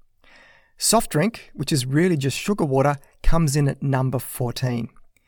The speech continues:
And at the bottom of the list are broccoli and beans.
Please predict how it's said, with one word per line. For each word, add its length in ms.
And 80
at 100
the 60
bottom 320
of 80
the 80
list 400
are 100
broccoli 640
and 240
beans. 500